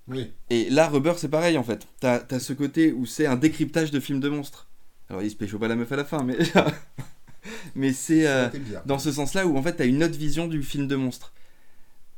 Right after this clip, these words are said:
Speaker 2: Et ça, je trouve ça génial. En fait, c'est, euh,
Speaker 1: Et
Speaker 2: ce film.
Speaker 1: et moi, je, c'est quoi, je le regarderai.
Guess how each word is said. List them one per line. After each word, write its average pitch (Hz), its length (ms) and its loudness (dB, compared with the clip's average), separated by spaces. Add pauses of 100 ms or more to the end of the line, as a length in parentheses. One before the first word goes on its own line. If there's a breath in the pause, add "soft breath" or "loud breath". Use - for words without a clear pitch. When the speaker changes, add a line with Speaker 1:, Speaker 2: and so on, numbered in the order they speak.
(880)
Speaker 2:
Et 113 60 -8
ça, 123 100 -6
je - 60 -8
trouve 110 140 -12
ça 101 80 -4
génial. 101 300 -6 (300)
En - 60 -10
fait, 110 160 -4
c'est, 95 380 -8
euh, - 1400 -18
Speaker 1:
Et 104 260 -10
Speaker 2:
ce 104 200 -14
film. 107 380 -12 (360)
Speaker 1:
et 107 40 -14 (160)
moi, 123 100 -8
je, 120 120 -14 (120)
c'est 131 80 -12
quoi, 143 120 -8
je - 60 -12
le 113 60 -10
regarderai. 104 460 -8